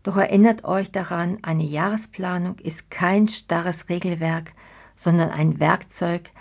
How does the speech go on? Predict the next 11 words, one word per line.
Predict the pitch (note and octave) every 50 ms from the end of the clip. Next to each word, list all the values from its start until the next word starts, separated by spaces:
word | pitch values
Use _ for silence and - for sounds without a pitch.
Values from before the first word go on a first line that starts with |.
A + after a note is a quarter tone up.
| - _
das | - E3 E3 D#3+
euch | F3 D#3+ D#3+ E3
auf | D#3+ -
Kurs | - - - D#3 D#3+ - -
hält. | D#3 D3 D#3 E3 D#3+ D#3+ - _ _ _ _ _ _ _ _ _ _ _ _ _ _ _ _ _ _ _ _ -
Bei | F3+ F3+ -
Abweichungen | F3+ A3 A3 - G#3 G3+ G3+ G3 G3 - G3+ F#3+ F#3+ F#3+ F#3 F#3
könnt | - F3+ F3 E3 -
ihr | E3+
flexibel | D#3+ - - D#3 D#3 - - - G3 F#3+ F#3+ F#3
reagieren | F3+ D#3+ D3+ D3 D3 C#3+ - F3 F#3 F#3+ F#3+ G3 G3